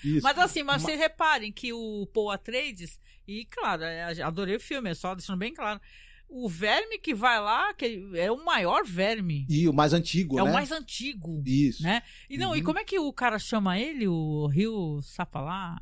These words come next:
Speaker 2: Como é que é?
Speaker 1: Ah, esqueci o nome
Speaker 2: Esqueci,
Speaker 1: do, do
Speaker 2: alguém depois escreve aí no chat, né?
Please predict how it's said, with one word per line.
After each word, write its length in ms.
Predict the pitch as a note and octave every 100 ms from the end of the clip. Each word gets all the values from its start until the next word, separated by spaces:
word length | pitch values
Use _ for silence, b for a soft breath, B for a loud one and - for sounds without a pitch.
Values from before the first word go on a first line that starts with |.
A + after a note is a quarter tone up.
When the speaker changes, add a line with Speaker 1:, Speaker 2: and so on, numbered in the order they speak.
| C#3+ -
Speaker 2:
Como 140 | D3+
é 20 |
que 100 | D#3 F3+
é? 80 | E3
Speaker 1:
Ah, 120 | F3+
esqueci 360 | D3 D#3 -
o 60 | F#3
nome 340 | D#3+ A2+ G2+ F2
Speaker 2:
Esqueci, 300 | - E4+ C4+
Speaker 1:
do, 520 | - C#4+ C4 B3 A3+
do 60 | A#3
Speaker 2:
alguém 340 | A#3 A3+ E4
depois 280 | D4 - C#4+
escreve 360 | - B3+ B3+ A#3
aí 60 | A3
no 120 | G#3+
chat, 400 | - F#3 - D#3+
né? 140 | C#3+